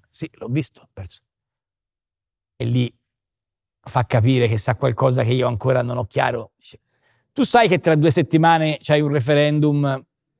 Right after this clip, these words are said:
dove potresti non vincere?" Sondaggi cinesi erano perfetti, altro che i sondaggi italiani. Sapeva già che perdevo sessanta quaranta. E io gli dico, "Sì, lo so." Ecco, allora io non so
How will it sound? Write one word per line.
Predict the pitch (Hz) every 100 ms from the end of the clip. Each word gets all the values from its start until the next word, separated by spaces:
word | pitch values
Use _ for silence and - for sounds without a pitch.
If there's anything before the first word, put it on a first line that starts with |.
| _ _ _ _ _ _ _ _ _
dove | 165 165 160
potresti | 170 127 180 - 170
non | 165
vincere?" | 160 175 156 156 151 170 -
Sondaggi | - 147 170 165
cinesi | - 165 175 147
erano | 160 160
perfetti, | 135 135 - 151 - 147
altro | 147 147
che | 135
i |
sondaggi | 131 143 131 135
italiani. | 139 139 123 113
Sapeva | 110 123 160 151
già | 135 165
che | 156
perdevo | 123 147 139 156 127
sessanta | 131 - 147 151 139
quaranta. | 143 127 110 - _ _ _ _ _ _ _ _ _
E | - 220
io |
gli | 170
dico, | 135 127 -
"Sì, | - 233
lo | 143
so." | - 123 - _ _ _
Ecco, | 269 - 311
allora | 269 247
io | 254 254
non | 240 254
so | - - 123 -